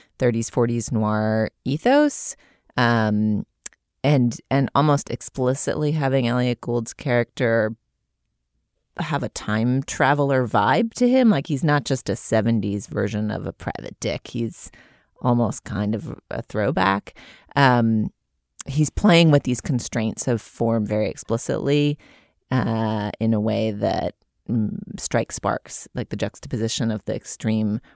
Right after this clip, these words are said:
formalism and kind of, like, the shaggy looseness that I associate with his work, to me was more compelling than some other Altman work I've seen. I mean, not, not more compelling. I like basically all the Altman I've seen, but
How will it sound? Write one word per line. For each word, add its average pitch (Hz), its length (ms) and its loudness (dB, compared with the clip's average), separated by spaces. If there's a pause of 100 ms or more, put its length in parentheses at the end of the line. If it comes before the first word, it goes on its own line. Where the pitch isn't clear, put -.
formalism 156 560 4
and 113 140 0
kind 101 180 -4
of, 101 100 -4
like, 104 280 -6
the 110 100 -6
shaggy 101 880 -8
looseness 117 560 -4
that 135 160 -4
I 131 100 -2
associate 143 600 -2
with 147 160 -4
his 160 240 -6
work, 170 340 -2 (320)
to 117 120 -2
me 113 160 2
was 110 180 -2
more 107 160 0
compelling 107 540 -4
than - 180 -4
some 110 240 -4
other - 460 -4 (480)
Altman 104 600 -4 (320)
work - 280 -8
I've - 140 -6
seen. - 200 -6
I - 100 2
mean, 175 120 4
not, 160 200 0
not 120 260 -2
more 107 140 -4
compelling. 107 440 -4
I 123 100 0
like 120 300 0 (720)
basically 107 360 -2
all 113 140 4
the 120 140 4
Altman 156 260 0
I've 175 160 0
seen, 190 340 2
but 120 220 2